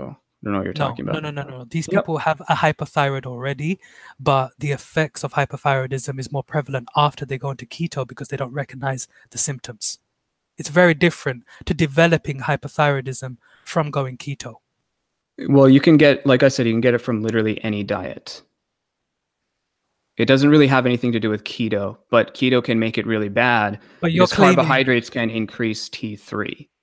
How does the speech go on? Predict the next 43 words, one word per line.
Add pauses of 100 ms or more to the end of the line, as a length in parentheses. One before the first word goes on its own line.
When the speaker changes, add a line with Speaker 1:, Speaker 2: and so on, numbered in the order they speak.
(420)
Speaker 1:
So
Speaker 2:
Okay.
Speaker 1:
it's
actually
a
huge
debate
in
Speaker 2:
One
Speaker 1:
the
low
carb
Speaker 2:
point
about (100)
Speaker 1:
community. (460)
Speaker 2:
One
point
about
your
rant
about
cyclic
keto. (400)
I
didn't
go
cyclic
keto
intentionally. (260)
It
wasn't
because
of
any
health
benefits. (240)
It
was
because
I
enjoyed (140)
cheat (120)
days.